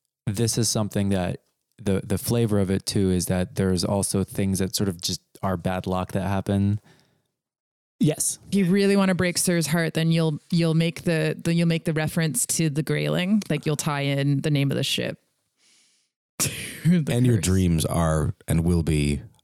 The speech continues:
Speaker 4: haunted in ways that I will describe. And everyone in the crew will be experiencing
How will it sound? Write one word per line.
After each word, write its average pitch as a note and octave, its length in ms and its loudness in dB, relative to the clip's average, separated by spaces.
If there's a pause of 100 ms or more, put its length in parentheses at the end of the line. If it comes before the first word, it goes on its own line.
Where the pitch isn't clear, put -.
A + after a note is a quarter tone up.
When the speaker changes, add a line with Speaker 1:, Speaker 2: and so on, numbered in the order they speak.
(360)
Speaker 4:
haunted - 460 -2 (360)
in D#2+ 140 2
ways D2 220 2
that D#2 100 0
I D2+ 100 0
will D2 160 2
describe. C#2+ 600 -2 (1040)
And F2 220 2
everyone E2+ 280 4
in D2+ 60 2
the D2+ 80 0
crew D#2 220 0
will D2+ 140 2
be C#2+ 100 -2
experiencing C#2+ 840 -2